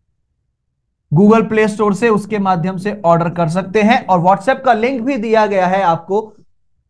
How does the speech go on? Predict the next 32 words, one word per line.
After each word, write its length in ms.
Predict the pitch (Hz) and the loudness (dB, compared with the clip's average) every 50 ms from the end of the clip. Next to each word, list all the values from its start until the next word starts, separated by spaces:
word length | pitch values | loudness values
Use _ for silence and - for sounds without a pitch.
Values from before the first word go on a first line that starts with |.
| _ _ _ _ - | _ _ _ _ -2
डिस्क्रिप्शन 480 | 165 190 185 185 214 208 214 214 226 214 | 0 0 0 2 0 2 2 2 0 -2
में, 140 | 220 247 262 | -2 -2 0
उसके 300 | 233 202 - - 220 214 | -2 -2 -2 -2 -4 -2
माध्यम 380 | 196 185 180 160 160 180 180 | 0 0 0 0 -2 -2 -4
से 160 | 165 170 165 151 | -2 -4 -2 -2
भी 180 | 170 202 - - | -2 -2 -2 0
आप 220 | 160 160 156 156 151 | 2 2 2 0 -2
इसको 240 | 143 - - 175 170 | -8 -6 -6 -8 -6
ऑर्डर 360 | - 147 139 135 135 151 165 | -4 -2 -2 0 0 -2 -2
कर 200 | - 185 180 160 | 0 0 0 0
सकते 340 | 143 160 143 - - 151 143 | 0 -2 -4 -4 -2 -2 -2
हैं। 280 | 135 135 123 117 120 _ _ _ _ - | -2 -2 -4 -6 -10 _ _ _ _ -2
नेक्स्ट 320 | 165 220 277 302 302 - | 0 2 0 0 0 0
क्वेश्चन 360 | - 269 247 247 - 262 247 220 | 0 0 0 2 0 -2 -2 0
कहता 320 | 233 226 220 220 233 226 | 0 0 0 2 2 2
है, 320 | 220 220 226 - - - _ _ - | 2 2 0 -4 -8 -16 _ _ -6
naloxone 600 | 165 185 202 220 226 196 175 220 247 254 269 262 262 240 | -4 0 2 2 2 2 2 2 2 2 2 2 -2 -4
is 140 | 226 175 190 175 165 | -4 -4 -2 -2 -2
used 360 | 208 262 285 285 202 208 196 220 | -2 0 0 0 -2 -4 -4 -4
in 120 | 214 208 | -2 0
the 100 | 190 214 - - | 0 -2 0 0
poisoning 380 | 202 190 180 170 190 208 202 190 | 0 0 0 0 -2 -4 -2 -2
of, 140 | 190 208 226 220 - - _ _ - 170 | 0 -2 -2 -4 -8 -20 _ _ -8 -6
naloxone 600 | 190 196 220 220 170 156 208 220 233 240 226 - | -2 0 0 0 0 0 0 0 0 0 -2 -4
किसकी 300 | 226 208 - - 240 240 | -6 -8 -6 -6 -8 -6
पॉइजनिंग 480 | - 202 190 196 185 170 196 208 208 208 | -4 -2 -2 -2 -2 -2 -4 -6 -6 -6
में 100 | 214 208 | -6 -6
यूज 340 | 185 190 196 214 190 - - - | -6 -6 -6 -6 -8 -8 -8 -6
होता 260 | 190 190 - 208 208 | -6 -2 0 2 2
है? 380 | 196 208 226 202 147 - - _ _ _ - | 4 4 4 2 2 -2 -8 _ _ _ -2
बार्बिचुरेट 680 | 139 156 165 165 170 196 202 202 208 208 214 220 214 214 | 0 0 2 2 0 -2 -4 -2 -2 -2 -2 -2 -4 -6
की, 340 | - 240 277 277 - _ | -8 -10 -10 -10 -14 _